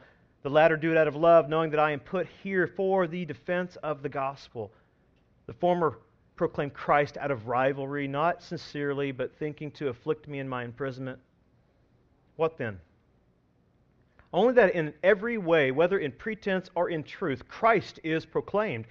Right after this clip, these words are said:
and in that I rejoice." And then as he speaks into the future of what he's going to do in light of what God has done, he says this in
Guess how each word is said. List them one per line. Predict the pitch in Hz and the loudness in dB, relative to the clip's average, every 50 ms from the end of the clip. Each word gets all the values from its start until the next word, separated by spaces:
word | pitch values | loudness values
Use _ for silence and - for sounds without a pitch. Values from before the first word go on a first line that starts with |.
| - - - - | -20 -20 -14 -8
and | - 175 | -6 -4
in | 156 143 127 113 | -4 -4 -4 -2
that | 143 151 175 208 254 269 - - - - _ _ _ _ _ _ _ - | 0 2 4 4 2 2 -2 -8 -20 -20 _ _ _ _ _ _ _ -2
I | - 165 165 165 170 170 170 170 170 160 - _ _ _ _ _ - | 2 4 6 6 6 4 2 0 -2 -4 -8 _ _ _ _ _ -12
rejoice." | 143 156 160 135 113 156 139 127 110 - - - - - - - - _ _ _ _ _ _ _ _ _ _ _ _ _ _ _ _ _ _ _ _ _ _ _ _ _ _ | -6 -6 -6 -4 -2 0 0 0 0 -2 -6 -14 -16 -16 -18 -20 -20 _ _ _ _ _ _ _ _ _ _ _ _ _ _ _ _ _ _ _ _ _ _ _ _ _ _
And | - - - 127 | -20 -20 -14 -12
then | 123 160 | -10 -10
as | 139 117 | -10 -10
he | 135 | -12
speaks | 107 - - - 170 160 - - 143 | -14 -14 -14 -10 -10 -10 -8 -8 -12
into | 127 123 123 | -12 -12 -12
the | 107 | -14
future | - _ - 165 160 - - 127 | -16 _ -12 -12 -12 -8 -8 -8
of | 110 104 | -8 -6
what | - 131 117 | -8 -10 -10
he's | 117 104 | -10 -10
going | - 139 139 143 139 | -10 -10 -8 -8 -10
to | - - 120 | -12 -14 -18
do | 107 110 110 104 | -16 -14 -12 -12
in | 104 101 104 110 | -12 -12 -10 -10
light | 113 117 123 113 | -8 -8 -6 -8
of | 110 98 - | -8 -12 -12
what | - 117 - - | -14 -14 -12 -10
God | 120 120 117 110 | -10 -10 -8 -8
has | 120 131 131 113 | -8 -8 -8 -8
done, | 113 117 107 | -10 -12 -12
he | 101 113 | -12 -14
says | 104 - 117 110 101 | -12 -10 -10 -12 -10
this | 113 123 120 110 - - | -8 -10 -10 -10 -10 -14
in | 104 | -20